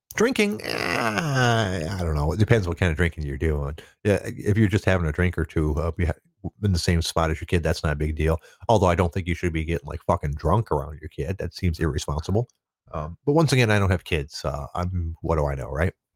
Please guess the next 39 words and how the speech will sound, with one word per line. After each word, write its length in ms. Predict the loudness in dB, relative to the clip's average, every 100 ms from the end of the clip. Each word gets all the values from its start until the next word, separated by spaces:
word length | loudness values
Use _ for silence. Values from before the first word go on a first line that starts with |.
| -20 _ _ _ _ _ _ _ -10
<laughs> 80 | -10 _ _ _ _ -20 -18 -12
It's, 140 | -2
it's 220 | 0 4
easy 240 | 4 4 2
to, 100 | 0
for 140 | -2
me, 200 | -2 -2 0
me 140 | 0
to 80 | 2
be 100 | 2
judgmental 600 | 4 2 2 2 2 0
when 120 | 0
I'm 80 | 0
not 180 | -2 -4
in 40 | -4
their 100 | -2
situation. 520 | -2 0 0 2 -2 -6 _ _ _ _ _ _ _ _ _ _ _ -20 _ _ _ _ _ _ -20 -18 -18 -18 -20 -20 -18 -16 -10
Now, 160 | -8 -6
let's 160 | -6 -4
see 120 | -4
what 160 | -4 -6
else 180 | -8 -8
we 60 | -8
got 300 | -8 -8 -8
today. 480 | -2 0 0 -4 -2
God 240 | 0 2 2
damn, 280 | 2 2
people, 520 | 0 2 2 2 0 2
one 200 | 2 4
of 100 | 2
you 80 |
can 80 | 0
call 280 | 4 4 4
in 140 | 2
anytime 520 | 2 2 2 2 0 2
you 120 | 4
want. 320 | 4 2 2
You 100 | 6
know, 140 | 6